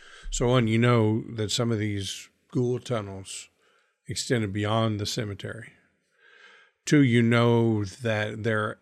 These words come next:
has already at this time begun work on the possibilities and construction of an underground train system for London. So there could be some of that going on.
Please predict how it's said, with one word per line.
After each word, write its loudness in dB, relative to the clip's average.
has -6
already 2
at -10
this -2
time -4
begun -4
work -2
on -6
the -8
possibilities -4
and -10
construction -4
of -8
an -6
underground 0
train -6
system -10
for -6
London. -12
So -8
there -6
could -8
be -4
some -6
of -6
that -10
going -12
on. -20